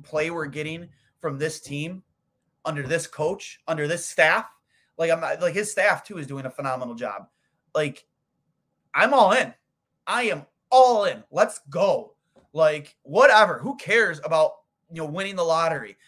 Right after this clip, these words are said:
I mean, yeah, it'd be nice, but I, I'm just enjoying for once, just watching fun hockey. Are you?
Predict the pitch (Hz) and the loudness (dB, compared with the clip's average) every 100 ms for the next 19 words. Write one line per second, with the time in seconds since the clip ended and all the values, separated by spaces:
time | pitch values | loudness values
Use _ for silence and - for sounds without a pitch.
0 | _ 185 185 185 196 233 220 165 196 226 | _ -8 -6 -8 0 4 6 4 -2 -2
1 | 202 208 277 - - _ _ - 233 226 | 0 -2 -4 -12 -20 _ _ -6 -4 -2
2 | 240 254 214 208 247 - 214 185 156 190 | -2 -4 -12 -10 -12 -12 -14 -12 -10 -10
3 | 208 214 - 196 175 180 196 196 156 - | -10 -12 -10 -10 -8 0 2 2 -2 -16
4 | - 185 - - 233 - 226 185 170 - | -20 -20 -14 -8 -8 -8 -16 -16 -14 0
5 | 220 214 180 - 226 294 - 269 392 415 | 2 2 0 -2 0 2 4 6 6 6
6 | 440 622 622 | 6 8 8